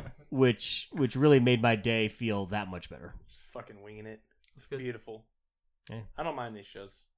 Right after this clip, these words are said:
Speaker 3: Kinda like just B S ing and talking about whatever comes up.
Speaker 2: Yeah.
Speaker 3: What do we have first on the, on the show guide that we don't have?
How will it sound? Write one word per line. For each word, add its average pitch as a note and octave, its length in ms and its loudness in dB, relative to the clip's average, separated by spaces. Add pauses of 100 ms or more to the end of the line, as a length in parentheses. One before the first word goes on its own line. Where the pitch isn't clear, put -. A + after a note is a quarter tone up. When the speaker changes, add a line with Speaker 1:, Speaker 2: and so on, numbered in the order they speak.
(120)
Speaker 3:
Kinda A#2+ 180 -8
like G#2 200 -14
just - 200 -20 (1040)
B A2+ 160 -10
S G#2+ 200 -12
ing G#2+ 100 -16
and G2+ 140 -18 (800)
talking A2 140 -12
about G#2+ 120 -12
whatever A2+ 220 -10
comes B2 200 -12
up. - 180 -10 (160)
Speaker 2:
Yeah. A#2 140 -4 (680)
Speaker 3:
What C3+ 100 -6
do C#3+ 60 -2
we C#3+ 60 2
have C#3 160 -2
first C#3 280 -2
on B2+ 140 -6
the, A2+ 360 -8 (760)
on D#3 140 -2
the C3 60 -6
show C#3+ 220 0
guide C3 160 2
that A#2+ 80 -4
we A#2+ 60 -6
don't A2+ 180 -6
have? A#2 200 -10